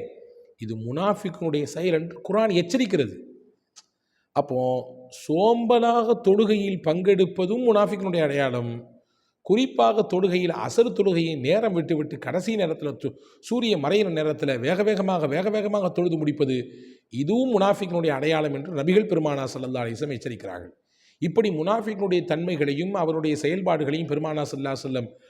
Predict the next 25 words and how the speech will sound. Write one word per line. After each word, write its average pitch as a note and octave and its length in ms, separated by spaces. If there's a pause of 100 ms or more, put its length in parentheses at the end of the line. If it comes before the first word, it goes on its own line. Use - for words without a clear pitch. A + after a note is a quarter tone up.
(200)
அழுத்தமாக A3 640
எச்சரிப்பதின் E3+ 600
நோக்கம் G#3 300
என்னவென்றால், B2+ 500 (440)
அதில் C#3+ 340 (200)
எந்த G3 320
ஒரு G3+ 180
மூமினும் G#3 480
தலைப்பட்டு A#3+ 480
விடக்கூடாது, F3 500 (380)
அந்த F3 280
பண்பு A3 340
எந்த F#3+ 220
மூமினுக்கும் G#3 500
வந்துவிடக்கூடாது G#3 680
என்ற E3 160 (580)
நன்னோக்கிலே G#3 680
பெருமானா D#3 440
ஸல்லல்லாஹு C3 400
அலைஹி A#2+ 140
வஸல்லம் C3+ 260
எச்சரிக்கிறார்கள். F#2+ 600
எனவேதான் D#3 400
நபிகள் D#3+ 300
சொன்னார்கள், D#3+ 400